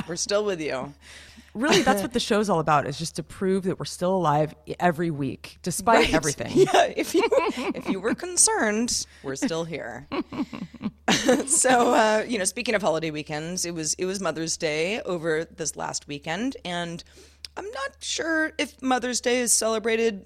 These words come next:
Speaker 1: with, with all our audience, depending on where you live, as much as it is in the U S, but it's definitely, you know, it's a significant holiday.
Speaker 2: Mm-hmm.
Speaker 1: And, um, it's funny because, uh, my, you know, my mom and I,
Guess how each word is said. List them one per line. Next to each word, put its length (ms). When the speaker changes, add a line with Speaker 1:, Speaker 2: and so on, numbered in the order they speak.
Speaker 1:
with, 240
with 260
all 300
our 240
audience, 680
depending 360
on 100
where 100
you 140
live, 400
as 160
much 200
as 160
it 160
is 220
in 100
the 100
U 160
S, 220
but 140
it's 180
definitely, 640
you 60
know, 260
it's 160
a 80
significant 600
holiday. 500
Speaker 2:
Mm-hmm. 300
Speaker 1:
And, 320
um, 480
it's 360
funny 240
because, 840
uh, 360
my, 280
you 240
know, 100
my 160
mom 240
and 80
I, 260